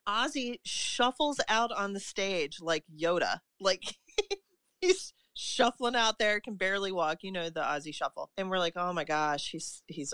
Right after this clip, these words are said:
older, he's <laughs> burnt out. What is this show gonna be like?" That first chord of that first song played, he opened his mouth,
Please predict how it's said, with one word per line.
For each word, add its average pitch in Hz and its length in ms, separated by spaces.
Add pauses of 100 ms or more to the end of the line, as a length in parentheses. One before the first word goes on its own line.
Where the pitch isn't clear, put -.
older, 180 360
he's 151 240 (240)
<laughs> 190 320
burnt 185 260
out. 185 300
What 185 260
is 190 120
this 185 120
show 185 280
gonna 175 200
be 180 200
like?" 156 400
That 202 300
first 269 300
chord 233 340
of 214 100
that 208 240
first 208 260
song 196 300
played, 190 500
he - 340
opened 202 340
his 190 200
mouth, 180 380